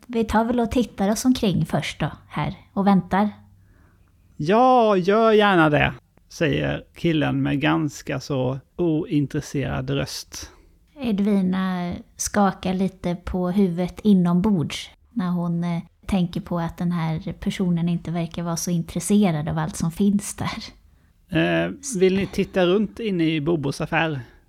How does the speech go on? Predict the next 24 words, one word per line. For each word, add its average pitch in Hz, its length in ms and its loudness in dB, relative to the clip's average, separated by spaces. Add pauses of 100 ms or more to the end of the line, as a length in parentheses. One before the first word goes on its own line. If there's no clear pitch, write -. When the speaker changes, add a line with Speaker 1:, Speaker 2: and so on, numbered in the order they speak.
Speaker 2:
För 160 180 -4
i 175 60 -4
Speaker 1:
Ja, 185 140 4
Speaker 2:
så - 80 2
fall 180 140 -2
Speaker 1:
ja, 170 80 2
Speaker 2:
så 208 60 2
Speaker 1:
ja. 214 80 0
Speaker 2:
kan 175 100 2
ni 160 60 2
välja 151 680 2
vad 151 400 2
ni 151 100 2
vill 151 300 -2
leta 165 360 -2
efter, - 240 -6
och 139 100 -8
så 160 80 -14
kan 147 120 -4
ni 139 100 0
få 139 100 -10
slå 147 180 -6
ett - 100 -8
upptäckarslag, 151 760 -4